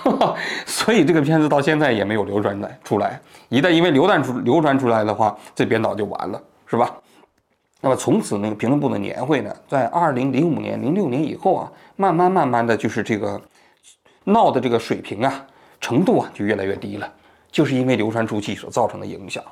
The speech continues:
啊。<clears throat> 这是关于年会的细节啊，我下面接着来讲一下我在进入央视的一些经历啊。我昨天呢讲的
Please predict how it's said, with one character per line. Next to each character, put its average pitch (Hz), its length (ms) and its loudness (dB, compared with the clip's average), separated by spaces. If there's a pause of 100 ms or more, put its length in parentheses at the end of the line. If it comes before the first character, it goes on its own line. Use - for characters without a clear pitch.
(100)
啊。 - 120 -10 (840)
<clears throat> - 880 -20
这 196 120 2
是 170 80 2
关 196 180 2
于 202 60 4
年 123 260 2
会 220 140 2
的 135 80 2
细 127 180 0
节 104 160 -8
啊， - 320 -6 (140)
我 107 240 0
下 180 160 0
面 123 160 0
接 170 120 2
着 156 80 0
来 135 120 4
讲 135 280 -2
一 117 40 -4
下 131 180 2
我 104 300 -6
在 139 200 2
进 160 220 4
入 117 80 0
央 120 220 0
视 117 160 0
的 101 120 0
一 98 140 -6
些 110 100 -2
经 151 280 2
历 123 160 0
啊。 - 180 -12 (240)
我 110 160 -6
昨 156 180 2
天 247 220 0
呢 156 240 0
讲 101 240 0
的 107 260 -2